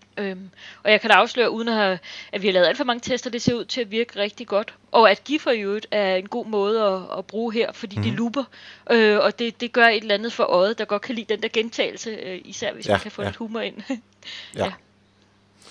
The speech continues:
Speaker 2: Ja, og, og, men der er det jo også en lille smule baseret på data, fordi du kan se ud fra,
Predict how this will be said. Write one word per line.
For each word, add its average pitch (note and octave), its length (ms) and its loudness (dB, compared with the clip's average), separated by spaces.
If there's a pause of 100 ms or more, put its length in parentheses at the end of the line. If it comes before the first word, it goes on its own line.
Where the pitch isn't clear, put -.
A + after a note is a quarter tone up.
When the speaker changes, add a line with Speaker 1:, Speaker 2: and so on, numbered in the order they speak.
(300)
Speaker 2:
Ja, A#2+ 300 6
og, A#2+ 80 4
og, G#2+ 180 2
men G#2+ 200 2
der A#2+ 140 4
er B2 160 8
det E3+ 80 2
jo B2+ 120 8
også G2 180 2
en G#2 40 0
lille G#2+ 120 -2
smule A2+ 200 0
baseret G2+ 280 0
på F2+ 60 -8
data, F2+ 300 -4
fordi F2+ 140 -10
du F#2+ 80 -8
kan G2+ 100 -8
se D3+ 200 -6
ud B2 120 -6
fra, A2 360 0